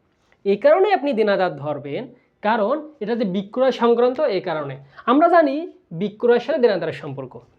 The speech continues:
বুঝতে পারলেন? যদি বিক্রয়ের সাথে দেনাদারের সম্পর্ক হয়ে থাকে, তাহলে স্বীকৃতি বিল মানে এখানে দে-, আহ,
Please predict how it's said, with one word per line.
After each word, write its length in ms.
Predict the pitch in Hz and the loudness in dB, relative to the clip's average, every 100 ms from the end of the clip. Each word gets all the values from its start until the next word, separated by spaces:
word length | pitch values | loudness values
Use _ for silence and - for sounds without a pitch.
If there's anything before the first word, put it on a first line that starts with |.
| _ _ _ _ _ - | _ _ _ _ _ -20
বুঝতে 180 | - 165 | -6 -2
পারলেন? 180 | 151 151 - - _ | -2 -6 -14 -20 _
যদি 140 | 196 180 | -2 -2
বিক্রয়ের 440 | 180 - 233 254 | -2 0 2 2
সাথে 200 | 254 330 | 0 -2
দেনাদারের 400 | 302 302 262 247 240 | 2 2 2 -2 -4
সম্পর্ক 280 | 214 214 | -4 -2
হয়ে 220 | 196 165 151 | -2 -2 -2
থাকে, 260 | 151 180 285 - _ - | -2 -4 -4 -8 _ -4
তাহলে 240 | 165 220 | 0 0
স্বীকৃতি 440 | 226 196 - 185 180 | -2 -6 -6 -4 -2
বিল 140 | 165 | -2
মানে 180 | 175 202 | 0 0
এখানে 160 | 202 160 | -2 -4
দে-, 160 | 156 | -4
আহ, 100 | 147 | -4